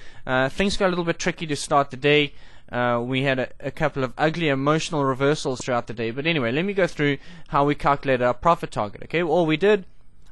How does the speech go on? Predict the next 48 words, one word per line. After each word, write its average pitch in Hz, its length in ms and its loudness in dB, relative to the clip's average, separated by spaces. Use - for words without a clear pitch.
was 139 320 2
we 139 80 -4
simply 147 400 -2
took - 340 -4
the 135 360 -4
major 143 320 -2
swing 135 240 -4
high 139 240 0
and, 127 320 -6
and 123 160 -8
got 127 160 0
the 143 40 -6
calculator, 113 600 -2
and 131 160 -4
then 135 100 0
dragged 156 300 4
that 151 200 6
down 151 280 2
to - 120 -10
the 123 120 -2
obvious 139 320 2
bottom 165 400 2
that 135 120 2
had 120 120 -2
formed 120 360 2
up 135 240 0
here 123 260 0
at 123 160 2
a 120 120 2
seventy-seven 135 680 0
eighty-three, 127 580 -4
and 185 100 -2
then 208 80 4
we 208 100 6
just 190 220 0
projected 165 460 0
two 165 160 0
points. 139 360 0
Now, 160 260 4
uh, 135 180 -4
my 165 140 4
bias 185 440 4
for - 100 4
this 165 180 4
was 147 220 0
to 165 100 -4
the 143 160 2
upside, 165 520 4